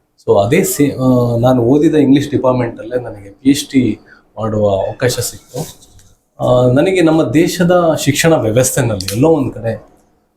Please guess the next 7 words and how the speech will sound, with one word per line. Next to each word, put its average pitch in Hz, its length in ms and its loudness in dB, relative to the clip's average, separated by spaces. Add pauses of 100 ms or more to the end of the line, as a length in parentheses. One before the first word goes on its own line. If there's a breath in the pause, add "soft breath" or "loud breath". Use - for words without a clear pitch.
(140)
ವೈಜ್ಞಾನಿಕ 147 500 2
ಚಿಂತನೆ 131 640 2
ತುಂಬಾ 120 220 -2
ಕಡಿಮೆ 117 340 0
ಇದೆ 123 180 2
ಅಂತ 104 200 -2
ಅನ್ಕೊಂಡು, 101 720 -12